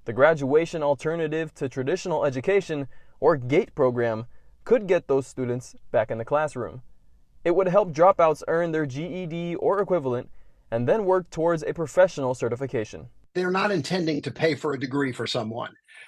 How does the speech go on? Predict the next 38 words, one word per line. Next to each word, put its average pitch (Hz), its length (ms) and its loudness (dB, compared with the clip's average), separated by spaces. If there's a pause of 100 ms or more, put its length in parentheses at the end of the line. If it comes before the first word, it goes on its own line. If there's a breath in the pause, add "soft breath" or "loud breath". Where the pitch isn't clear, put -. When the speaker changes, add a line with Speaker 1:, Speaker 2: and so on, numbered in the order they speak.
(100)
Speaker 2:
What, 170 280 0
what 175 260 -4
the, 156 120 -6
what 180 180 -2
the 165 80 0
bill 175 360 2
is 165 140 2
intended 147 520 -2
to 135 80 -4
do 135 500 0
is 135 420 -4
give 151 360 -2
students, 139 760 -2
give 156 200 -2
the 156 80 -8
students 147 320 -2
who 156 80 -2
are 135 100 0
struggling 143 540 -2
a 127 80 -4
jump 123 300 -2
start, - 360 -6 (100)
if 123 140 -10
you 127 100 -6
will. 120 320 -2 (320 loud breath)
Speaker 1:
Dave 160 320 4
Barnes 165 400 4
is 127 100 -4
a 123 60 -2
project 147 500 4
coordinator 139 600 0
at 131 200 2
asa 127 260 -2
Florida, 143 520 2 (300 soft breath)
which 131 160 -4
represents 156 520 2
the 139 120 -4
teachers 131 520 -6